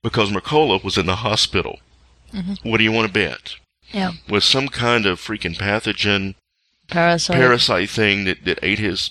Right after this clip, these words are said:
Speaker 1: butt alive. Now there's, there's no more talk about eating raw <laughs> meat from Doctor McCullough. How about that? <laughs>
Speaker 2: Yeah.
Speaker 1: Of course, uh, Mike, Mike had his green juice thing. You remember that one?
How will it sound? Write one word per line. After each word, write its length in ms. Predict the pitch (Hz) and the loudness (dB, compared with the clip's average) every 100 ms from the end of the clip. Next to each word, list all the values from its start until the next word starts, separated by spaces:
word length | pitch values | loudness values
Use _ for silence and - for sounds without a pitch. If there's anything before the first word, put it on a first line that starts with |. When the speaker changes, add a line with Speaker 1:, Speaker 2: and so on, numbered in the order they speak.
| _ _ | _ _
Speaker 1:
butt 160 | 107 95 | 0 2
alive. 600 | 85 85 80 - - - _ _ _ _ _ _ - | 2 0 -2 -6 -12 -14 _ _ _ _ _ _ -10
Now 320 | 87 90 95 | -2 0 2
there's, 240 | 113 117 - | 0 -2 -4
there's 160 | 92 92 | -4 -2
no 100 | 95 | 0
more 140 | 101 | -2
talk 240 | 107 101 139 | -2 -4 -2
about 280 | 98 87 - _ - | 0 0 -4 _ -2
eating 300 | 98 107 98 | 0 0 2
raw 160 | 107 107 | 2 2
<laughs> 140 | 113 | 0
meat 240 | 165 143 | -2 -2
from 200 | - 92 | -4 -6
Doctor 280 | 82 85 90 | 0 -2 -2
McCullough. 540 | 87 82 95 92 80 - | -6 -4 0 0 0 -2
How 60 | |
about 320 | - 117 110 - | -2 0 0 -2
that? 460 | 69 - 82 - - | -4 -4 -8 -8 -14
<laughs> 1040 | - - - - - - - - - - | -18 -6 -6 -4 -8 -6 -8 -4 -6 -4
Speaker 2:
Yeah. 280 | 180 175 165 | 2 2 2
Speaker 1:
Of 720 | 151 - _ _ _ _ _ | -4 -16 _ _ _ _ _
course, 320 | - 113 104 101 | -2 0 2 2
uh, 160 | 90 - 107 | 0 -4 -2
Mike, 260 | 117 147 | 0 2
Mike 180 | 123 147 | 2 2
had 160 | 156 120 | 2 0
his 120 | 101 | 0
green 240 | 107 113 | 0 0
juice 240 | 98 117 - | 0 -2 -2
thing. 140 | 90 | -2
You 60 | 92 | 0
remember 260 | 120 143 | 0 0
that 320 | 113 95 123 | -2 -2 -2
one? 140 | 127 | -2